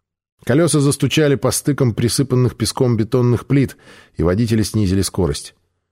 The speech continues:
Машины катили между двумя рядами одинаковых серых построек.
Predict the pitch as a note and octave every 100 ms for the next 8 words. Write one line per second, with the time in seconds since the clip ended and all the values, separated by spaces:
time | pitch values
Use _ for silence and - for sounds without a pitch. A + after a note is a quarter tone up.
0 | _ _ _ D#2+ - C3 A2 A2+ B2+ A2+
1 | A2+ G#2 F#2+ G#2 A2+ A2+ G#2+ A2+ G#2+ G2
2 | G#2 A2+ G#2+ G#2 - A#2 G2+ - G2 -
3 | A#2+ F#2 -